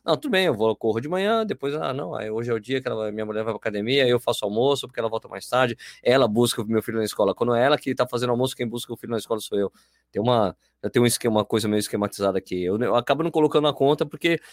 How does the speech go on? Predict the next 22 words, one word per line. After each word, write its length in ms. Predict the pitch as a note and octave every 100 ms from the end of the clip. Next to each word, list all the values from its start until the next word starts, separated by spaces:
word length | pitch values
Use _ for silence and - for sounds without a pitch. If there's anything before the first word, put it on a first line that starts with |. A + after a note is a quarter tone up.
| - -
realmente 280 | D3 D3 C#3+
como 140 | D3 C3+
eu 40 |
tenho 120 | C3+
essa 180 | C3 B2
flexibilidade 640 | A#2+ A#2+ - G#2+ G#2+ G2+
maior, 440 | G2 F#2+ B2 C#3 G#2
né, 240 | G#2+ B2+ - _ _ _
que 80 | G2+
eu 40 |
não 100 | G2
tenho, 400 | A2 A#2 G#2+ F2+
que 220 | G2 F2+
o, 40 | F2
o 300 | F2 F2 F2+
horário 460 | F2+ F#2 G#2 F#2+ F#2
normal 360 | F#2 F#2 G#2+
de, 280 | F#2+ E2 E2 D#2+ D#2+
de, 20 | _ _ _ _ _ _ -
de 80 |
trabalho, 600 | - E2+ E2 A2+ C3+ F2 - _ _ _ _ -
né, 180 | G#2